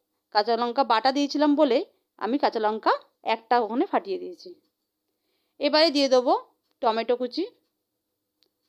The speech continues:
আর এদিকে দেখো আমি জিরা বাটা, আদা বাটা দিয়ে দিয়েছি, নুন, হলুদ সবই দেব। হলুদটা দিয়ে দিলাম।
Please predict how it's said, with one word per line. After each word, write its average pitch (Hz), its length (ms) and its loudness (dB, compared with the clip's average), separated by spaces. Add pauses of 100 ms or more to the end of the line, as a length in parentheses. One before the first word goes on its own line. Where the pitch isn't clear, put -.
(720)
আর 214 200 0
এদিকে 240 420 -2 (540)
দেখো 220 340 -4 (360)
আমি 202 200 -8
জিরা 226 320 -2
বাটা, 240 420 -2 (320)
আদা 208 240 -2
বাটা 220 320 -2
দিয়ে 220 220 -8
দিয়েছি, 220 320 -10
নুন, 233 460 -6 (920)
হলুদ 226 380 -2 (1200)
সবই 233 280 -2
দেব। 233 200 4 (1000)
হলুদটা 247 420 2
দিয়ে 254 160 -2
দিলাম। 262 280 2